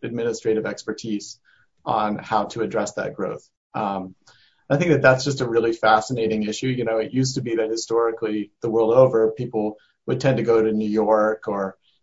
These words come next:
L A or whatever, and those cities are growing, but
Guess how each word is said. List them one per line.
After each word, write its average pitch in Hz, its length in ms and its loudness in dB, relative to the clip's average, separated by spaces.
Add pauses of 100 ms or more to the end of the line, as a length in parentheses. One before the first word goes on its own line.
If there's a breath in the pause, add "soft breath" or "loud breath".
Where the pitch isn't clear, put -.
(200)
L 101 220 0
A 104 300 0
or 104 100 0
whatever, 104 320 -2
and 143 80 2
those 180 160 2
cities 135 260 0
are 110 140 2
growing, 107 460 -4
but 113 300 0